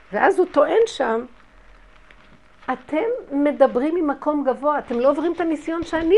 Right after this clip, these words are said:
עובר. בניסיון שאני עובר, יש לי טענה.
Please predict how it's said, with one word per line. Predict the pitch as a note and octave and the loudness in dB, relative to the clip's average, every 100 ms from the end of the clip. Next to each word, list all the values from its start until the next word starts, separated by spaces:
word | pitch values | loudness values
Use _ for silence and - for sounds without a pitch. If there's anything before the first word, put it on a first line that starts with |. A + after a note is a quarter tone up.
| A#4+ | 6
עובר. | E4+ D4+ A3 - - - - - - - - - - | 8 6 6 -2 -18 -20 -20 -20 -20 -20 -20 -20 -20
בניסיון | G3 A#3+ C4 - B3+ C#4+ B4+ | -2 0 0 -2 -2 2 0
שאני | A#4+ D#4+ D4+ E4 | 0 -4 -2 -2
עובר, | G#4+ C#4+ C4 B3+ D#4+ G#4+ - _ | -4 2 4 4 2 -6 -20 _
יש | A3 C#4 D4+ - | -4 4 4 6
לי | A4+ A#4 | 4 4
טענה. | A4 G#4+ A4+ B4+ B4+ | 0 2 2 0 -6